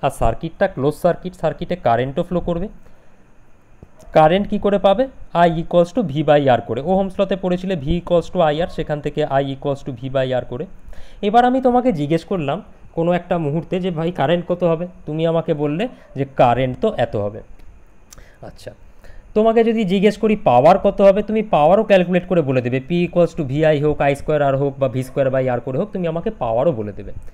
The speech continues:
খুব ভালো কথা, কারণ ডিসির ক্ষেত্রে তো কোনো প্রবলেম নেই। প্রবলেম হচ্ছে গিয়ে এসির ক্ষেত্রে এখানটায়। কি প্রবলেম? এসির ক্ষেত্রে ভোল্টেজের ভ্যালু সব সময়তে চেঞ্জ হচ্ছে, এসির ক্ষেত্রে ভোল্টেজের ভ্যালু সব সময় চেঞ্জ হচ্ছে।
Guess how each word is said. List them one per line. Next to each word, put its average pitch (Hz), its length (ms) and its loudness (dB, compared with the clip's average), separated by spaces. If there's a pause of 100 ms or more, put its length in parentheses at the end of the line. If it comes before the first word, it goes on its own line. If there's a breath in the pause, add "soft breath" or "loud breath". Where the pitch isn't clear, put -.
(140)
খুব 196 180 -4
ভালো 190 200 0
কথা, 180 240 -2 (360 soft breath)
কারণ 139 200 -4
ডিসির 151 280 -2
ক্ষেত্রে 180 280 -2
তো 185 100 -2
কোনো 185 200 0
প্রবলেম 160 460 2
নেই। 151 160 -6 (340 loud breath)
প্রবলেম 190 480 4
হচ্ছে 240 260 0
গিয়ে 226 240 -2
এসির 160 360 -2
ক্ষেত্রে 113 320 -2
এখানটায়। 104 400 -4 (160)
কি 208 120 -4
প্রবলেম? 190 440 2 (540 soft breath)
এসির 202 380 0
ক্ষেত্রে 147 460 0
ভোল্টেজের 175 720 0
ভ্যালু 143 420 -2 (220 loud breath)
সব 160 300 0
সময়তে 175 380 -2
চেঞ্জ 160 320 -2
হচ্ছে, 151 260 -4 (440 soft breath)
এসির 123 300 -6
ক্ষেত্রে 185 380 0
ভোল্টেজের 165 460 0
ভ্যালু 185 180 2
সব 160 180 0
সময় 196 260 0
চেঞ্জ 127 300 -2
হচ্ছে। 107 280 -8